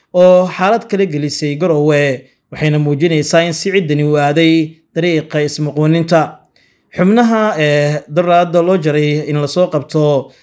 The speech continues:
ayaa gebi ahaan ku sugan Garowe, waxayna lawreedyo inoo sheegeen inuu aad u hubeysan yihiin gebi ahaantood, in la soo qabtana ay adag tahay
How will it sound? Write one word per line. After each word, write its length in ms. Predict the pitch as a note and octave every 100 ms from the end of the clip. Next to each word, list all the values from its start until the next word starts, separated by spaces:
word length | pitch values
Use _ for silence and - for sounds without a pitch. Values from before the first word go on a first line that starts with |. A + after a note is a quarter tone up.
| _
ayaa 200 | E3 F#3+ F3+
gebi 160 | F3+ F3+
ahaan 200 | G#3 A3
ku 60 |
sugan 260 | A#3 G3+ G3 G3
Garowe, 640 | E3+ D3 D3+ D3 C3+ A#2+ _ _ -
waxayna 340 | C3+ D#3+ D3+ C#3+
lawreedyo 380 | D3 D3+ D#3+ E3+
inoo 140 | F#3
sheegeen 400 | F3+ D3+ D3 D3+ D3
inuu 140 | D3+ D#3+
aad 300 | F3 E3+ F3+
u 60 | F3+
hubeysan 320 | F3+ E3 F#3+
yihiin 300 | D3+ D3+ C#3
gebi 160 | C#3+ D3
ahaantood, 720 | D#3+ F#3 F3+ D3+ D3+ C#3+ C#3 - - _ -
in 240 | F3 F3+ F#3
la 220 | F3+ F3
soo 200 | G#3+ A3
qabtana 720 | G3+ F#3 G3+ D3+ D3 D3 D3
ay 300 | D3+ D3 D3+
adag 300 | D3 D#3+ F#3+ D#3+
tahay 560 | D3 D3 D3+ C#3+ C3+